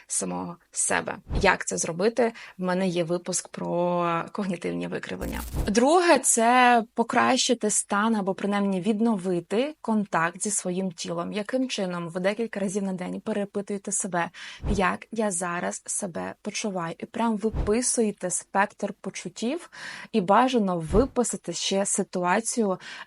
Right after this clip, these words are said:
в яких, ем, так, ви ці почуття, відчуття відчували. Таким чином ви відновите ось цей контакт зі своїм тілом. Ви почнете більше собі довіряти і почнете більше помічати.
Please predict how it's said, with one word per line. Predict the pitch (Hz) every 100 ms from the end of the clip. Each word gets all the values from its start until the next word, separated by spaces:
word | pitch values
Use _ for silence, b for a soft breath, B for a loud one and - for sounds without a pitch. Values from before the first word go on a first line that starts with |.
| -
в | 180
яких, | 175 196 190 185 - 220 294 - - _
ем, | - 190 185 185 180
так, | 233 254
ви | 190 180
ці | 226 -
почуття, | - 185 - 180 - 190 202 233 196
відчуття | 175 185 - 175 190 190 196
відчували. | 180 196 - 185 175 190 175 160 165 B B B
Таким | 196 214 208
чином | - 269 311 214
ви | 175 226
відновите | 233 185 196 196 170 175 170 233
ось | 226 202
цей | - 196
контакт | 208 226 220 220 170 170
зі | 180 214
своїм | - 180 180 190 190
тілом. | 214 196 170 170
Ви | 165
почнете | 175 - 208 226
більше | 170 208 247
собі | - 196 196
довіряти | 180 180 175 165 - 220 B B B
і | 240
почнете | 247 220 - 208 202 214
більше | 165 202 202 208 - 240 - _
помічати. | - 202 196 - 196 180 -